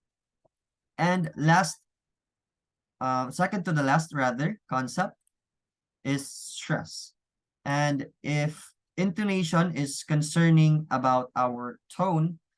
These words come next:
this one also involves putting more emphasis. What we mean by emphasis?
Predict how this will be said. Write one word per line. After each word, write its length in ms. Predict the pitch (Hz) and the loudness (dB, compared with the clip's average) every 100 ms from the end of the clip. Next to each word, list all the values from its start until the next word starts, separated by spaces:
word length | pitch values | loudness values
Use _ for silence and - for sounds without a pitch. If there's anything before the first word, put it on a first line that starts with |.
| _ | _
this 240 | 131 185 - | -6 -6 -6
one 300 | 175 156 147 | -2 -2 -2
also 480 | 131 147 - 139 - | -6 -8 -8 -10 -4
involves 560 | 175 147 175 185 160 - | 0 2 0 0 -4 -6
putting 320 | 151 151 139 | -8 -6 -4
more 320 | 139 131 127 - | -4 -4 -4 -2
emphasis. 880 | 208 208 160 170 - 160 - - | 0 -2 -2 -4 -4 -10 -12 -18
What 240 | - 101 - | -12 -12 -6
we 80 | 143 | -2
mean 240 | 151 139 | 0 0
by 160 | 127 - _ | -2 -6 _
emphasis? 800 | 139 156 160 151 - 165 156 - | 2 4 4 2 -4 -10 -16 -20